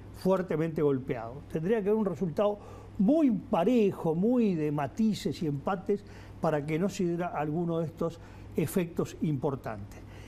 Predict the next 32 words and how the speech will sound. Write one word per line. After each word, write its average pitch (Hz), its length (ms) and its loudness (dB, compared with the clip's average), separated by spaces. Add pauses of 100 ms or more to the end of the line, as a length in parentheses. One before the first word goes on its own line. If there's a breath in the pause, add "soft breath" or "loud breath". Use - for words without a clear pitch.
(180 loud breath)
Y 170 200 2
ya 285 160 4
ha 294 40 -2
generado 262 580 2
un 202 220 0
efecto 214 440 0
en 185 80 0
la 143 80 0
agenda. 208 480 0 (480 loud breath)
Notoriamente 226 1040 2
lo 175 160 0
vimos 185 460 2
que 170 280 -2
un 147 140 -2
tema 190 360 0
clave 208 380 4
de 147 60 2
la 131 100 -2
ley 165 140 0
de 185 60 0
urgente 180 360 -2
consideración, 175 640 -2 (520 loud breath)
que 190 140 4
era 143 200 0
el, 147 380 0
el, 131 600 0 (380)
la 143 180 0
fijación 202 1040 2 (380 loud breath)
periódica, 165 800 4
que, 139 560 0
eh, 139 520 -4
rápida 147 840 0